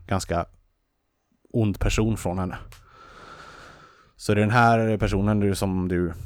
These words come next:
som blir din så kallade nemesis då, eller genom spelet, som du måste battla med och försöka få, liksom, och, och, och rejoina med och förstå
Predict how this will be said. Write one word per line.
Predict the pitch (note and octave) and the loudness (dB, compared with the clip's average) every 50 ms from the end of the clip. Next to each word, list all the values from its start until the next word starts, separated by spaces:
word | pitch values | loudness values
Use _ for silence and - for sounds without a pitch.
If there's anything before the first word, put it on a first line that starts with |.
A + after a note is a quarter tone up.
| - - - - - | -16 -16 -16 -16 -8
som | - G#2 G2+ | -4 -2 0
blir | F#2+ F#2+ F#2+ | 0 2 2
din | F#2 F#2+ F#2 F#2 F#2 | 2 2 0 -2 -4
så | - - G#2+ | -4 -6 -4
kallade | - G#2+ F#2+ F#2+ F#2+ | -2 0 0 0 0
nemesis | G2+ G2+ G2 G2 - - A2+ - | 0 0 0 0 0 0 -2 -2
då, | - G2+ F#2+ F#2 | -2 0 0 0
eller | F2+ F2+ F#2 | 0 0 0
genom | F#2 F#2 F#2+ | -2 -2 -4
spelet, | - - F#2+ F2+ F2+ F#2 | -4 -4 -4 -4 -2 -2
som | - G2+ | -2 -2
du | F#2 F#2+ | 0 0
måste | G2 - - G2 | 0 -2 -2 -2
battla | G#2+ G#2 - - - G#2 | 0 0 -2 -2 -2 0
med | G#2 G2 F#2 | 0 0 -2
och | F2+ | -2
försöka | - - G#2 G2 - F#2+ | -2 -2 -2 -2 -2 -4
få, | - - - G#2 G2 G2 F#2+ F#2 - - - - - - _ _ _ _ _ _ _ _ _ _ _ _ _ _ _ - - | -4 -2 0 0 2 2 0 -2 -4 -8 -18 -20 -20 -20 _ _ _ _ _ _ _ _ _ _ _ _ _ _ _ -18 -10
liksom, | G2 G#2+ A2 G2+ G2+ | -6 -4 -4 -2 -2
och, | G2 F#2 - G#2 | -2 -2 0 0
och, | G2 F#2+ F#2 - - - - A2 | 0 0 -2 -4 -8 -6 -2 0
och | G#2 G2+ G2+ G2+ | 2 2 4 4
rejoina | G#2+ G2+ G2+ G#2+ G#2+ G#2 G#2 G2+ G#2 A2+ A2 | 4 4 4 4 4 4 2 2 2 2 2
med | G#2 F#2+ F#2 | 2 0 0
och | F2+ F2+ F2 F2+ D#2+ D#2+ | 0 0 -2 -2 -4 -6
förstå | - - G#2+ - - - - A2 A2 G2+ F2 D#2 | -6 -4 -2 -2 -2 0 0 0 0 0 -2 -4